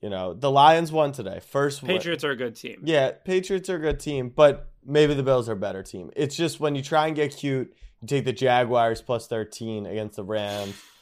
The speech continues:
Speaker 1: You take the
Speaker 2: You did
Speaker 1: Bear.
Speaker 2: that?
Speaker 1: No, no, no, no. I only had winners today. Take the Bears.
Speaker 2: Facts.
Speaker 1: You know, I did take the Li-, the Giants plus seven. They missed that by a couple points.
Speaker 2: That was a little personal, though, so it's, you know.
Speaker 1: Yeah,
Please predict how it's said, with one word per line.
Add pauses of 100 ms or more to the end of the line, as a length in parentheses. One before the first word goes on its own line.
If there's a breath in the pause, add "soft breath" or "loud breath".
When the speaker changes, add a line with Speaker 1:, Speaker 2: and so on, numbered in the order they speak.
(120)
Speaker 1:
You
take
the
Speaker 2:
You
did
Speaker 1:
Bear.
Speaker 2:
that?
Speaker 1:
No,
no,
no,
no. (160)
I
only
had
winners
today. (480)
Take
the
Bears.
Speaker 2:
Facts.
Speaker 1:
You
know, (360 soft breath)
I
did
take
the
Li-,
the
Giants
plus
seven.
They
missed
that
by
a
couple
points. (560)
Speaker 2:
That
was
a
little
personal,
though,
so
it's,
you
know.
Speaker 1:
Yeah,